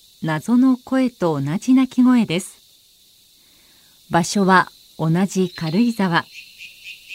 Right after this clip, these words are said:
駅近くのホテルの敷地内です。真っ暗な森の中を鳴きながら移動していきました。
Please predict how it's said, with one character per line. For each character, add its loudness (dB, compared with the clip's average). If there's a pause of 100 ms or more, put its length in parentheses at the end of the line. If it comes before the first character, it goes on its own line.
(280)
駅 0
近 -6
く 0
の 2
ホ -6
テ 0
ル 2
の -2
敷 -10
地 0
内 2
で -4
す。 -14 (1500)
真 0
っ -2 (220)
暗 2
な 2
森 4
の 4
中 0
を 0
鳴 -4
き -4
な 2
が 0
ら 0
移 2
動 -2
し -10
て 0
い 0
き -4
ま 2
し -16
た。 -6